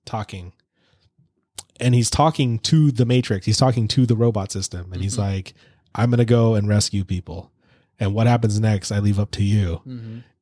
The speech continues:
Speaker 1: And then he flies. He frickin' flies, people. He hangs up the phone, <laughs> puts on his badass sunglasses, and flies out of there.
Speaker 2: Mm-hmm.
Speaker 1: Which it's like, oh, all the rules break. Credits roll. Boom. Greatest movie in the world. Greatest movie ever made. Hands down.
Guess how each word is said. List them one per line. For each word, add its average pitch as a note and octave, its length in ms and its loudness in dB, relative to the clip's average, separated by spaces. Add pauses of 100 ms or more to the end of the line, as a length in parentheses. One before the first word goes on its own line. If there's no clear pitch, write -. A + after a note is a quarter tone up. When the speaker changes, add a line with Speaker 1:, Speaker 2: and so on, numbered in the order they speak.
Speaker 1:
And A#2+ 160 2
then A#2 220 -2 (100)
he B2 160 -2
flies. D3+ 720 2
He C3 80 2
frickin' D#3 440 -2
flies, D3+ 440 4
people. C#3 340 2
He C3+ 120 4
hangs E3 340 4
up F3 100 -2
the D#3+ 80 -2
phone, D#3 340 2
<laughs> - 20 -4
puts E3 200 0
on D#3+ 120 4
his A#2 100 0
badass D3 440 0
sunglasses, A2+ 680 0 (320)
and A2+ 160 -6
flies C3 500 2
out G2+ 200 0
of F#2 60 -4
there. F2 240 -4
Speaker 2:
Mm-hmm. A#2 320 -14 (260)
Speaker 1:
Which C3 180 -2
it's B2+ 120 0
like, B2+ 220 -2
oh, F3 60 2
all C#3+ 480 4
the B2+ 100 2
rules B2+ 220 2
break. A#2 300 -2
Credits - 340 -2
roll. A#2 380 0
Boom. G#2 260 0 (320)
Greatest F3 300 2
movie E3+ 180 4
in E3 60 2
the D#3+ 80 4
world. C#3+ 260 2
Greatest C3+ 280 2
movie C3 260 2
ever A#2+ 180 2
made. A#2+ 240 2
Hands B2+ 300 0
down. A#2+ 180 0